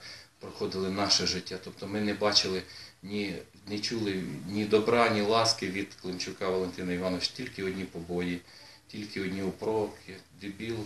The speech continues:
«скотина», і не хочеться навіть називати.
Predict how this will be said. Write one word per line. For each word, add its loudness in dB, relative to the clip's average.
«скотина», -6
і -6
не -6
хочеться 0
навіть 0
називати. 0